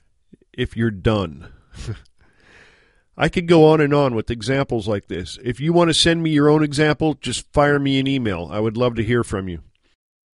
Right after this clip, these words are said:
I'd like to acknowledge my three most recent members of the launch team for my new book, Mitch, Landon, and Tom.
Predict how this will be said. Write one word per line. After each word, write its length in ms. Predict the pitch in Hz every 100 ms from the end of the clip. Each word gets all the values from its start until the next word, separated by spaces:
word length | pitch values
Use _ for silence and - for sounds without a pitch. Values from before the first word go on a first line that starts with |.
| _ _ _ _ _ -
I'd 160 | 131
like 200 | 139 180 -
to 260 | 175 151
acknowledge 840 | 135 139 143 156 165 135 117 - -
my 360 | 131 139 131
three 440 | 120 - 151 175 185
most 380 | 160 147 - 127
recent 420 | 143 160 147 107
members 600 | 131 139 123 123 131 117
of 180 | 123 113 90 _ _ _ 123
the 80 |
launch 560 | 123 127 156 165 - -
team 380 | - 110 104 113
for 180 | - 120
my 140 | 110
new 200 | 120 143
book, 380 | 127 120 90 - _ - _
Mitch, 540 | 117 135 185 - - - -
Landon, 640 | 117 139 151 165 165 180
and 260 | 120 131 120
Tom. 520 | - 156 143 98 78